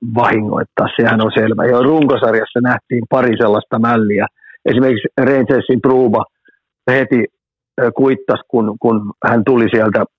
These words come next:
siihen ruuhkabussiin pikkasen kupoli alhaalla ja oli lukinut sen laukauksen, niin niin, niin mä aina löydän näitä sellaisia, että miten mä ehkä korjaisin jotain, niin mä nostaisin pikkasen vähän roppaa vähän ylemmäksi, hartioita vähän taakse, leukaa vähän ylemmäksi,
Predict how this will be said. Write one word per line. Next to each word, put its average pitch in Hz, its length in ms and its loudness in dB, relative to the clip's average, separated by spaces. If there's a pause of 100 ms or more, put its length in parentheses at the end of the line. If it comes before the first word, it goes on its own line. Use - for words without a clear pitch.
(240)
siihen 113 220 2
ruuhkabussiin 113 840 0 (380)
pikkasen 120 460 -2
kupoli 110 460 2
alhaalla 104 560 0 (260)
ja 123 100 2
oli 120 160 2
lukinut 117 480 2
sen 113 160 2
laukauksen, 110 680 0
niin 107 120 -2 (400)
niin, 123 240 2
niin 120 220 2 (460)
mä 127 80 0
aina 131 280 2
löydän 127 340 2 (240)
näitä 135 460 0
sellaisia, 117 340 2
että 123 140 -6
miten 123 300 0
mä 139 180 0
ehkä 123 400 -2
korjaisin 113 600 0
jotain, 113 340 0
niin 110 100 -6
mä 123 80 -2
nostaisin 120 560 -2
pikkasen 120 440 0
vähän 117 240 0 (580)
roppaa 143 440 0
vähän 117 240 2
ylemmäksi, 135 500 0
hartioita 135 500 0
vähän 113 260 -4
taakse, 131 360 0
leukaa 127 380 0
vähän 113 220 -2
ylemmäksi, 123 480 0